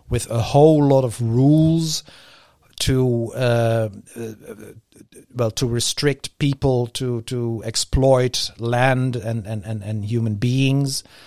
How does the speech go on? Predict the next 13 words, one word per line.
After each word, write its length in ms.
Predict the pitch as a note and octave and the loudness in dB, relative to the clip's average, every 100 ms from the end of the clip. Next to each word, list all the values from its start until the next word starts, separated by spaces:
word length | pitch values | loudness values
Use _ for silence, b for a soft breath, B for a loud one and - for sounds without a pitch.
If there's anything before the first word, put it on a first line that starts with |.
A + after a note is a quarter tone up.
| b b b - | b b b -4
But 180 | B2+ | 0
on 120 | B2+ B2 | 0 0
the 100 | B2 | 2
other 200 | B2+ B2+ | 2 2
hand, 320 | C3 B2+ A#2 | 2 0 -2
we 160 | A2+ A#2 | -6 -6
still 260 | - B2+ | -2 -2
can 160 | B2 C3 | -2 -2
exchange 800 | A#2 - - C3+ B2+ B2+ - - | -4 -6 -2 0 0 0 -4 -4
land, 420 | A#2+ A#2 B2 A#2 | -2 0 -2 -4
labor, 440 | A#2 A#2 A#2 A#2+ A#2 | -2 -2 -2 -4 -4
and 220 | A2 A#2 | -4 -6
capital 500 | C3 A#2 A#2+ B2+ | -6 -6 -6 -6